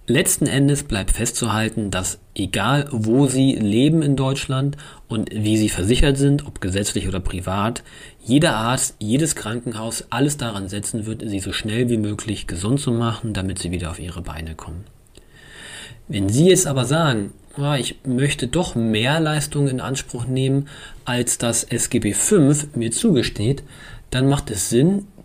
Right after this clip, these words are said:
diese Mehrleistung mit sogenannten privaten Zusatzversicherungen zu schließen.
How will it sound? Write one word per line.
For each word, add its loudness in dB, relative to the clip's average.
diese 4
Mehrleistung 2
mit 2
sogenannten 0
privaten -2
Zusatzversicherungen 0
zu -8
schließen. -8